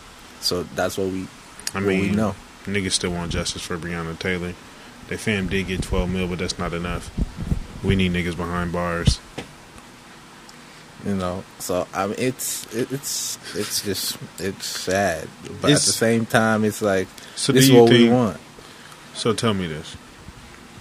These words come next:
Speaker 2: do you think we, we make it to the point where robots surpass humans? 'Cause all that sound good, but at the, but our reality right now, humans are in the process
Speaker 1: They
Speaker 2: of
Speaker 1: already,
Speaker 2: killing each
Speaker 1: uh,
Speaker 2: other and fucking
Speaker 1: I
Speaker 2: shit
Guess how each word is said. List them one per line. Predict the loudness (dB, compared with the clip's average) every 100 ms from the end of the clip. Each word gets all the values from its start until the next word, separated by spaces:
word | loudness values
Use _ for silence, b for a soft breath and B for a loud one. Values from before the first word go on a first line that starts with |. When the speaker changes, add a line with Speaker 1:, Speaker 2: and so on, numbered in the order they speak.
| -20 -20 -20 -20 -20 -20 -20 -20 -20 -14 -2
Speaker 2:
do | 4
you | 4
think | 4 0 0
we, | -2 -2 -4 -6
we | -6
make | -4 0 2 0
it | -4
to | -6
the | -8
point | -8 -4 -2 -4 -6
where | -8 -4 -4 -6 B B B -20 -6
robots | 0 0 0 -2 -2
surpass | -4 -2 -2 0
humans? | 0 0
'Cause | 2
all | 4 6
that | 4
sound | 4 4 4 4
good, | 2 0
but | 2
at | 2
the, | 2 -2 -2 0
but | 0 0 2
our | 6 8
reality | 8 6 6 4 2
right | 4 4 4
now, | 4 4 4 2 B B B -4
humans | 4 6 8 6
are | 4
in | 0
the |
process | -2 2 2 4 2
Speaker 1:
They | 6
Speaker 2:
of | 8
Speaker 1:
already, | 8
Speaker 2:
killing | 8 8 6
each | 4 4
Speaker 1:
uh, |
Speaker 2:
other | 2 2
and | -2
fucking | 4 4 6
Speaker 1:
I |
Speaker 2:
shit | 4